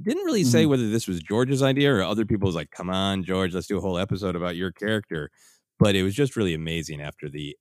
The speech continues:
Speaker 1: endless amount of debate about Lucas in the special editions changing it to,
Speaker 2: Yeah.
Speaker 1: you know, Greedo shot first. No, now they both shoot at the same time. And a thing that fans still reckon with, that Lucas himself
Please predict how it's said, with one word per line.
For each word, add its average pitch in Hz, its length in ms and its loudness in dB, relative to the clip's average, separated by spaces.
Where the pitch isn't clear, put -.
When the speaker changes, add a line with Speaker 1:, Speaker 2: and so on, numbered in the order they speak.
Speaker 1:
endless 110 540 0
amount 82 340 -4
of 71 100 -10
debate 80 480 -2
about 71 420 -10
Lucas 85 560 -8
in 87 120 -8
the 78 80 -8
special 85 300 -10
editions 78 420 -10
changing 82 420 -10
it 76 160 -16
to, 76 240 -12
Speaker 2:
Yeah. 117 80 -6
Speaker 1:
you 80 60 -4
know, 78 260 -4
Greedo 85 480 -2
shot 85 260 -6
first. 90 300 -4
No, 104 220 2
now 104 200 2
they 101 140 2
both 98 300 -2
shoot 107 200 -2
at 98 120 -4
the 95 80 -8
same 98 240 -2
time. 92 320 -6
And 78 80 -10
a 78 40 -12
thing 110 260 -8
that 101 120 -12
fans 113 260 -8
still 131 300 -4
reckon 123 320 -2
with, 80 220 -4
that 82 200 -6
Lucas 113 380 0
himself 92 500 -4